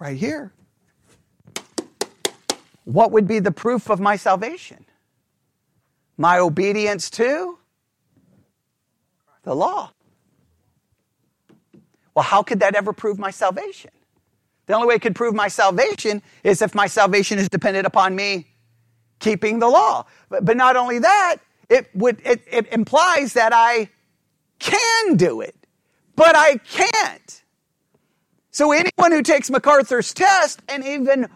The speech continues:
remotely honest with themselves would have to come to which conclusion?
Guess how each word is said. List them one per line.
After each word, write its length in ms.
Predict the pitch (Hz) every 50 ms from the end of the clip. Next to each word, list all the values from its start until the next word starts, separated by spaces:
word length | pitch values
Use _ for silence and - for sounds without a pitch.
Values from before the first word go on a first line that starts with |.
| _ _
remotely 760 | 202 233 254 247 247 247 262 320 349 392 302 220 262 262 254 254
honest 440 | 269 349 415 466 440 349 - -
with 160 | 247 226 196 -
themselves 640 | 226 208 196 170 - 208 190 170 185 214 240 240 - _ _ -
would 140 | 247 240
have 160 | 226 269 277 -
to 100 | 262 240
come 220 | - 262 262 240
to 80 | 254 240
which 240 | 240 247 240 -
conclusion? 800 | - 277 277 254 277 349 453 440 381 277 214 - - - - _